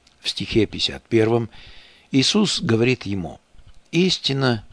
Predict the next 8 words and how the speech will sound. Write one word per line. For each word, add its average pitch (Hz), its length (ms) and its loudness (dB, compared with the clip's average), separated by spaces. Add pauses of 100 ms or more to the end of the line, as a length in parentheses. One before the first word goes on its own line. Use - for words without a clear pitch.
истинно 127 640 0
говорю 104 400 4
вам, 85 440 -2 (520)
отныне 165 600 4
будете 139 500 4
видеть 160 520 -2
небо 127 540 0
отверстым 104 880 0